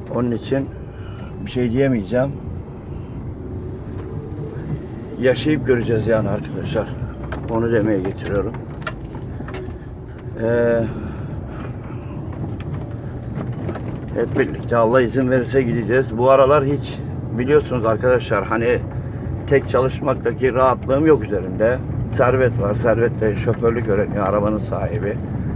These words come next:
Aşağı yukarıda işi çözdü sayılır. Geri geri gitmeyi de ufak ufak toparlıyor. Olacak, yapacak inşallah. Ee,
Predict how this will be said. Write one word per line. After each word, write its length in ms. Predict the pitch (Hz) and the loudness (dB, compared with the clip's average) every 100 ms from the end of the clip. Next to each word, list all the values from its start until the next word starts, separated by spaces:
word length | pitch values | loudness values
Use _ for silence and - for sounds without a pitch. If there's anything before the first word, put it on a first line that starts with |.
| - - - | -4 -4 2
Aşağı 340 | 147 156 180 147 | 2 6 8 8
yukarıda 380 | 131 143 135 | 8 6 6
işi 300 | 143 127 - | 2 0 -4
çözdü 320 | - 147 135 - | 4 6 6 2
sayılır. 420 | 120 110 107 131 - - 127 | 2 4 4 2 0 -2 2
Geri 200 | 127 135 | 4 4
geri 200 | 131 127 | 4 2
gitmeyi 320 | 120 127 131 | 0 0 2
de 60 | |
ufak 300 | 127 107 120 | 2 4 2
ufak 340 | 110 117 104 98 | 2 0 0 0
toparlıyor. 640 | 113 104 107 101 82 113 127 - - - - - - - - - - - - - - - - - - | 0 4 2 2 2 2 2 -4 -6 -6 -6 -6 -6 -6 -6 -8 -8 -8 -8 -8 -8 -8 -8 -8 4
Olacak, 480 | 151 156 120 113 117 113 | 8 10 8 6 2 0
yapacak 460 | 123 127 127 107 117 - - 104 | 0 4 4 4 0 -2 -6 -4
inşallah. 460 | 101 107 90 110 123 110 - - - - - - - - - - - - - - - - - - - - - | -2 0 2 2 2 -2 -8 -8 -8 -8 -8 -8 -8 -6 -8 -8 -8 -8 -8 -8 -10 -10 -8 -8 -8 -8 0
Ee, 640 | 113 113 127 113 120 113 | 4 8 8 8 6 6